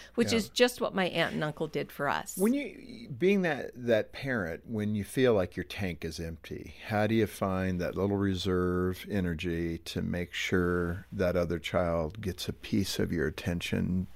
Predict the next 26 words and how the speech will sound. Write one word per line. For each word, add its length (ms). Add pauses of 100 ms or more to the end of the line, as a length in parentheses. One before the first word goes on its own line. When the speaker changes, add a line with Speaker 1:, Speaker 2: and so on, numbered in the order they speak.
Speaker 2:
at 180
the 120
end 200
of 100
the 80
day 440 (300)
when 160
you're 100
tapped 360
out? 280 (640)
Did, 300
did 200
you 140
use 160
a 60
trigger 520
at 80
all 380
or 140
a 60
little 320
something 580
to 60
say, 340
"Okay, 260
remember 500